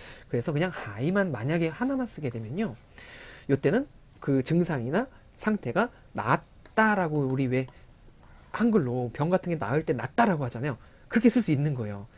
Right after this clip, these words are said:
다만 물건을 잃어버렸을 때는 생략하면 될까 안 될까요? 뭐가 물어-, 뭐 사라졌는지 모르잖아요. 이때는 물건을 꼭 넣어주셔야 됩니다. 물건이 사라졌다는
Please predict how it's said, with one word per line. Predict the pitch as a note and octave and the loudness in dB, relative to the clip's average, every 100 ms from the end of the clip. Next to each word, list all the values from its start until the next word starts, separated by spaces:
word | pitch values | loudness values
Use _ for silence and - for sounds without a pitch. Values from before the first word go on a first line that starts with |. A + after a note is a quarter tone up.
| - - - - - | -20 -20 -20 -20 -12
다만 | - F#3+ C4 C4 F3+ | 0 4 6 4 6
물건을 | G#3+ A#3+ B3+ G#3+ | 6 8 6 6
잃어버렸을 | G3+ F#3+ F3+ | 4 2 0
때는 | F#3 G3 | -2 0
생략하면 | A#3+ A#3+ G3+ G3 | 0 0 -2 -4
될까 | C#3+ - | -4 -4
안 | A#2 | -4
될까요? | G#2+ C3 C3 - - - - | -4 -6 -8 -10 -20 -12 2
뭐가 | D#3 D4 | 6 6
물어-, | C#4 C4 | 6 6
뭐 | G#3 E3+ G3 | 4 4 2
사라졌는지 | - C#4 A3 F#3 E3 | 2 0 2 0 0
모르잖아요. | C3 D#3+ F3+ C3+ A2 G#2 G#2 - - - | 2 4 4 4 -2 -6 -8 -12 -20 -8
이때는 | B2+ - A#2+ A2 - - - | -6 -2 0 0 -4 -16 -2
물건을 | C3+ C#3+ C#3 | 0 0 -2
꼭 | - E4 E4 | 2 4 6
넣어주셔야 | D3 C#3 - G#2 | 4 2 -2 -6
됩니다. | C3 C#3+ B2 G2+ | -6 -8 -8 -6
물건이 | A2 E3 F#3 F#3 | 2 4 6 4
사라졌다는 | F3 F3 E3 - E3+ C4+ | 2 0 0 0 4 4